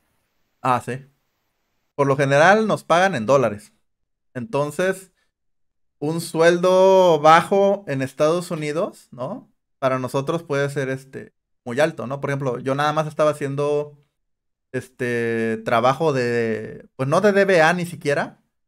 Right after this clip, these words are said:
más bien estaba yo escribiendo procedimientos almacenados en Oracle, este, y el sueldo estaba en treinta y siete mil mensuales.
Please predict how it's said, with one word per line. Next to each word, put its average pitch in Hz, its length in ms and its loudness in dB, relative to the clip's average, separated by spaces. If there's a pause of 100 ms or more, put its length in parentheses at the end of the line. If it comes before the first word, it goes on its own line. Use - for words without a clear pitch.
(280)
más 147 180 0
bien 160 160 -2
estaba 156 280 4
yo 151 100 0
escribiendo 151 560 -4
procedimientos 131 560 -6
almacenados 123 520 -4
en 123 100 -8
Oracle, 143 380 -6 (840)
este, 123 420 -6
y 131 100 -2
el 127 120 0
sueldo 139 220 -2
estaba 151 280 0
en 160 80 -6
treinta 127 260 -6
y 117 40 -10
siete 123 200 -10
mil 131 120 -8
mensuales. 135 520 -8